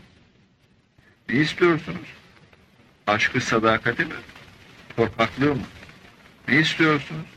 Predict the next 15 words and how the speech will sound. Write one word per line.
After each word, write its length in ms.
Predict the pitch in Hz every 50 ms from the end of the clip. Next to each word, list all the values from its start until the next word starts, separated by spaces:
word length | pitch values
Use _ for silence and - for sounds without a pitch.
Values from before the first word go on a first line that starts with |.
| - -
İhaneti 520 | - 127 123 107 113 117 123 120 - - 175
mi? 140 | 165 254 254 - - - - - - - - - _ _ -
Ne 160 | 147 135 175
istiyorsunuz? 720 | 214 226 - - - 175 143 120 104 - - - - - - - - - - - - - - - - - - -
Şimdi 240 | 220 214 185 139 - - - - - - - - - - - -
bir 120 | - 180 -
kere 220 | - 233 226 208 185 156 143 160 156
ne 80 | 165 196
istediğim 440 | 220 - - - - - 214 202
benim 220 | 190 202 196 180 160
belirlemem 480 | 156 156 156 147 156 156 170 185 190 170
mi? 120 | 139 117
Ben 240 | 123 143 151 143 127
ne 140 | 123 131 160
istiyorum? 420 | 165 - - - - - - -